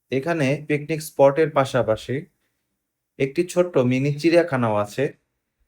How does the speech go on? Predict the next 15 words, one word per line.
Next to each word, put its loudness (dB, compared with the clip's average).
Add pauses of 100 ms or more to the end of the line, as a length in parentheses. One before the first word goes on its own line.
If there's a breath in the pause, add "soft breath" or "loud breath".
যেখানে -2 (960)
হরিণ, 4 (360)
বানর, 2 (840)
উট 2
পাখি 2 (760)
এবং 0 (240)
বিভিন্ন -2
ধরনের 2 (260)
ছোট -2
বড় 4
পাখির 0 (680)
অভয়ারণ্য। 6 (1400)
এখানে -2 (1300)
কয়েকশো 4
জাতের 2